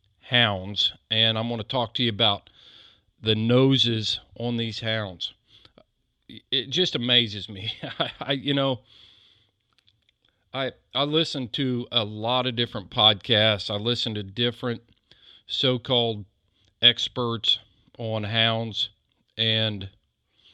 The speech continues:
um, it amazes me that the most basic principle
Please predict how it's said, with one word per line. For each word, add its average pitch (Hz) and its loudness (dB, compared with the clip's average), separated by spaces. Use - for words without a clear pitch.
um, 101 -2
it 147 4
amazes 147 2
me 127 2
that 113 2
the 110 -6
most 120 -2
basic 131 -2
principle 107 -6